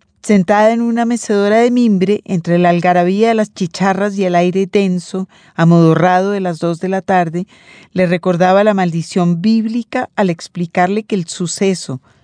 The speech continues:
o mejor dicho, su origen, se remontaba a un siglo atrás o a varios siglos atrás,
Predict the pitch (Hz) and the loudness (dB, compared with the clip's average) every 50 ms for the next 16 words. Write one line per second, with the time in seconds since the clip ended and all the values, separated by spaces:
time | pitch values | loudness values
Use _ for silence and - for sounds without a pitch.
0 | _ _ _ 170 147 156 156 147 135 170 180 160 - 214 190 - - - - - | _ _ _ 0 2 2 2 2 2 0 -2 0 0 -2 -2 -2 -8 -12 -12 -12
1 | - - - 180 160 151 147 147 185 240 262 - - 151 143 160 - - _ _ | -16 -8 -4 0 2 2 2 2 2 0 -2 -4 -4 -4 -4 -6 -6 -12 _ _
2 | _ _ _ - _ _ - - - - _ _ - - 202 180 185 180 170 170 | _ _ _ -20 _ _ -20 -20 -20 -20 _ _ -2 -2 0 2 4 4 4 2
3 | 160 - 185 170 175 190 214 208 - - 185 170 165 170 165 - - 202 185 190 | 2 2 2 2 2 2 2 0 0 0 2 2 2 0 -2 -2 -4 -2 -2 0
4 | 190 196 190 - 202 185 165 156 165 - _ _ _ _ - _ _ _ - 185 | 0 -2 0 0 0 0 0 0 -4 -8 _ _ _ _ -20 _ _ _ 0 0
5 | 180 170 160 151 160 160 165 180 196 208 196 - - 233 214 208 202 214 208 - | 2 2 2 2 2 0 0 0 -2 -4 -4 -4 -4 -4 -2 -2 -2 -4 -4 -4
6 | 226 214 - 220 202 180 160 165 - _ | -8 -4 -2 0 0 0 0 -2 -6 _